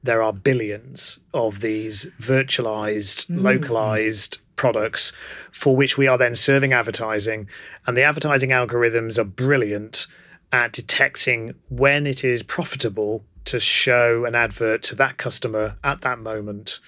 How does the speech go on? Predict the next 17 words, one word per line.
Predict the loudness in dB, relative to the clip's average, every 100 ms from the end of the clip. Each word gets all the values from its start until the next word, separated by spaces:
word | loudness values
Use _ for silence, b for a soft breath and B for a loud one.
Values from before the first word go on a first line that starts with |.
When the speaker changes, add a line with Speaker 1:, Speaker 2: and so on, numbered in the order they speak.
| B B -12
Speaker 2:
Yeah. | -10 -10 -14 -6
Speaker 1:
Because | 0 2 4
if | 2
they | 0
click | 0 0 4
it, | 2 2
I | 0 0 0 -8
pay | 0 0
for | 2 -2
that | -4 0
click, | 2 2 0 -12 b b b b b -20 _ _ _
and | 0 2 4
I | 4 6
only | 4 4
earn | 4 4 4
if | 0 2
the | 2 2